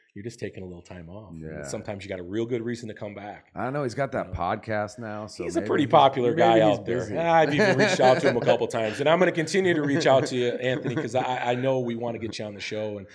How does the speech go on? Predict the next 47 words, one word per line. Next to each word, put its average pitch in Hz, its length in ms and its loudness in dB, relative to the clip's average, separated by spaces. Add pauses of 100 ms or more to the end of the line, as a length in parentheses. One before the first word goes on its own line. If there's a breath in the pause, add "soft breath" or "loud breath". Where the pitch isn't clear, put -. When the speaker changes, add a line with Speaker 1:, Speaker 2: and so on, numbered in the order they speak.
(240 loud breath)
Speaker 1:
we 113 140 -8
have 123 160 2
a 113 60 -6
lot 110 260 -4
of, 101 160 -8
uh, 101 80 -8
like 104 260 -8
friends 101 320 -10
in 98 80 -14
the 95 60 -14
sport, 95 380 -12
and 90 80 -20
he'd 120 100 -10
be 113 100 -8
a 101 40 -10
good 98 180 -10
guy 98 100 -12
to 92 60 -16
talk 98 240 -12
to, 98 120 -16
'cause 95 200 -16 (180 loud breath)
certainly 120 380 -6
now 107 180 -4
we're 104 180 -6
all 101 140 -4
gearing 104 320 -6
up - 160 -12
for 95 80 -12
this 92 140 -14
Clash 95 340 -14
series 92 320 -14
that's 92 160 -20
coming 92 260 -16
up 90 120 -14
next 143 220 -2
Speaker 2:
Mm-hmm. 156 100 -6
Speaker 1:
year, 151 160 -4
and 117 80 -4
all 113 100 -4
that 117 120 -4
Speaker 2:
Yeah. - 60 -6
Speaker 1:
stuff's 120 180 -6
gonna 107 160 -12
start - 260 -8
pretty 104 180 -8
soon 170 220 -6
here 131 240 -8